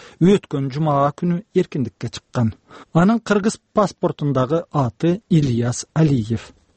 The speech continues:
Израилдин Газадагы авиа чабуулунан дүйшөмбү күнү он сегиз палестиналык курман болду. Муну менен он төртүнчү ноябрдан берки калабада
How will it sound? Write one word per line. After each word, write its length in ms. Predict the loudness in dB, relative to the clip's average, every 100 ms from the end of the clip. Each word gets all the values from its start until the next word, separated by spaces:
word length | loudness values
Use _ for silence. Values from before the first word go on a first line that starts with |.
| _ _ _ _ -20 _ 0
Израилдин 640 | 2 4 2 0 0 -2 -6 -2
Газадагы 600 | 0 2 0 0 0 -4 -2
авиа 360 | 0 2 2
чабуулунан 640 | 2 2 2 2 2 0 0
дүйшөмбү 560 | -2 -2 0 2 2
күнү 300 | 0 0 0 2
он 240 | 4 4 4
сегиз 320 | 0 -2 0
палестиналык 640 | 2 2 0 0 0 0
курман 380 | 0 2 4 2
болду. 320 | 0 -4 -6 -8 -20 -20 -20 _ _
Муну 200 | 4 4
менен 280 | 4 4 4
он 140 | 4
төртүнчү 480 | 2 0 0 -2 0
ноябрдан 680 | 2 2 2 2 0 0 2
берки 300 | 2 0 -4
калабада 600 | -2 0 2 0 0 -2